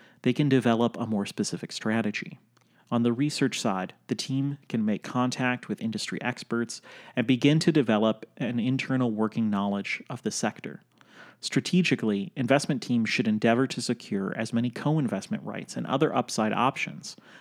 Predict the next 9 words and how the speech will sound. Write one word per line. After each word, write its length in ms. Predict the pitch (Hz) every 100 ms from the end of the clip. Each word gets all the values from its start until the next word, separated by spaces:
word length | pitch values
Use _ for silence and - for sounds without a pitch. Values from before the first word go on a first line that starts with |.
| -
while 100 | 135
mitigating 560 | 131 160 170 117 107 104
as 140 | 107
much 340 | 107 107 - -
downside 520 | 107 104 107 98 -
risk 240 | 92 95 -
as 100 | -
possible. 500 | 117 113 - - - _ _ - - -
This 160 | 156